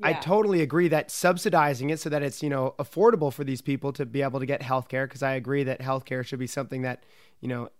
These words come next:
Speaker 1: everybody should be able to have access to. But by,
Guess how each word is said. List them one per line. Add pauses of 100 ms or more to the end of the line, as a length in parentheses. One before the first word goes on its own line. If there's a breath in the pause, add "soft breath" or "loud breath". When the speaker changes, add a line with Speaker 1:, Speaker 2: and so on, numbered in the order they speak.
(140)
Speaker 1:
everybody
should
be
able
to
have
access
to. (400 soft breath)
But
by,